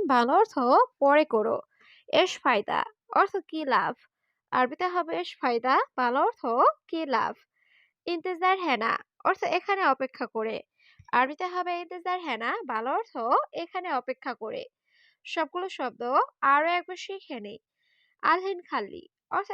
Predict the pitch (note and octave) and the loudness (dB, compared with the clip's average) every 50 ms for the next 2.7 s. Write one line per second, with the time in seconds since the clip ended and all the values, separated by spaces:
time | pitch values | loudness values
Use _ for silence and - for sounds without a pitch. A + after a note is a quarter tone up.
0 | - - F4 E4+ - F#4+ D#4+ C4+ A#3 A3 A#3 - _ - G#3+ - - - _ _ | -4 -4 -4 -4 -6 -8 -8 -4 -4 -4 -4 -6 _ -10 -10 -10 -10 -14 _ _
1 | _ _ _ _ _ _ _ _ _ _ - E4+ F4 F#4 F4+ D4+ B3 A3+ A3 G#3 | _ _ _ _ _ _ _ _ _ _ -2 -2 -2 -2 -2 -4 -4 -6 -6 -6
2 | - - - - _ _ _ _ _ - - G4 G#4 | -8 -12 -12 -14 _ _ _ _ _ -6 -6 -6 -4